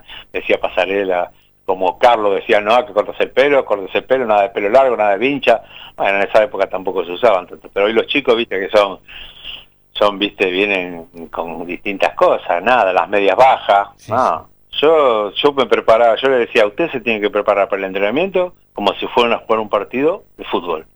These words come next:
Speaker 1: Porque en el entrenamiento le van a demostrar al técnico que quieren ir primero en la fila,
Speaker 2: Claro.
Speaker 1: que, que quieren se-, que entrenar más,
Speaker 2: Ujú.
Speaker 1: que, que se exigen.
Speaker 2: Sí, sí.
Speaker 1: Que, entonces, todo eso yo lo, lo veía y lo notaba. Y lo notaba. Y después en los partidos.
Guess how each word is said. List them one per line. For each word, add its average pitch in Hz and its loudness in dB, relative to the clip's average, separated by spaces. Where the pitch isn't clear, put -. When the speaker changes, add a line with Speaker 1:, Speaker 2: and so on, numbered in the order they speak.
Speaker 1:
Porque 98 0
en 98 -2
el 104 2
entrenamiento 117 2
le 117 0
van 117 2
a 117 4
demostrar 113 0
al 117 -2
técnico 151 0
que 95 -10
quieren 101 -2
ir - -14
primero 98 -4
en 92 -2
la 101 4
fila, 135 0
Speaker 2:
Claro. 95 -12
Speaker 1:
que, 85 -4
que 92 -2
quieren 110 2
se-, - -6
que - -4
entrenar 101 0
más, 139 2
Speaker 2:
Ujú. 120 -10
Speaker 1:
que, 90 0
que 101 -2
se 123 4
exigen. 120 2
Speaker 2:
Sí, 113 -12
sí. 113 -16
Speaker 1:
Que, 98 0
entonces, 107 0
todo 135 2
eso 135 0
yo 110 0
lo, 95 0
lo 90 -4
veía 120 0
y 98 -2
lo 87 -10
notaba. 87 0
Y 104 -4
lo 98 -2
notaba. 104 4
Y 101 2
después 202 2
en 247 -4
los 147 -6
partidos. 104 -2